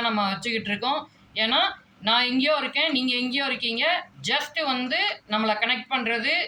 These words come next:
இந்த இணையதளம் தான். இதுல நம்ம கற்றுக்கிட்டே இருக்கோம். நம்ம எல்லாருமே சேர்ந்து கற்போம். தயவு செஞ்சு உங்களுடைய கருத்துக்களை வந்து கமெண்ட்ல சொல்லுங்க. நான் வேற ஏதாவது வந்து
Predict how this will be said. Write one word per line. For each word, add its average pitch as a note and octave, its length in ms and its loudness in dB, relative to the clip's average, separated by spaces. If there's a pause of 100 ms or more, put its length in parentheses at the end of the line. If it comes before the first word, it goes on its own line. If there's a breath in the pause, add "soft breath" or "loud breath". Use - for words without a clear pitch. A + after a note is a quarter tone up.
(140)
இந்த G#3+ 140 2 (140)
இணையதளம் A#3 560 2
தான். F4 160 4 (140)
இதுல A3+ 280 0
நம்ம G3+ 140 2 (760)
கற்றுக்கிட்டே A#3 500 0 (100)
இருக்கோம். C4+ 320 -2 (540 soft breath)
நம்ம A3 220 4 (340)
எல்லாருமே C#4 420 2 (200)
சேர்ந்து E4 540 4 (100)
கற்போம். C4 420 -2 (840)
தயவு C4+ 220 2 (120)
செஞ்சு D4 320 0 (400)
உங்களுடைய B3+ 520 2 (720)
கருத்துக்களை F4 640 0
வந்து B3+ 200 -2 (280)
கமெண்ட்ல D#4 420 0 (120)
சொல்லுங்க. G#3 340 -2 (500)
நான் A#3+ 240 4
வேற B3 120 4 (100)
ஏதாவது B3+ 260 2 (100)
வந்து A3+ 200 -2